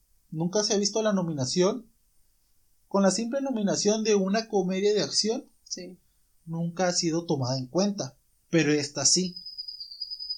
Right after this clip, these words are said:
Speaker 1: Y todos aquellos que dicen que cómo es posible que esta película haya ganado,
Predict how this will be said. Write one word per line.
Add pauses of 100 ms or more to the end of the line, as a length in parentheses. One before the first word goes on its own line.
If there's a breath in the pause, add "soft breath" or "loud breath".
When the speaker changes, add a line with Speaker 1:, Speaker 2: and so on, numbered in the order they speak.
(520)
Speaker 1:
Y
todos
aquellos
que
dicen
que
cómo
es
posible
que
esta
película
haya
ganado,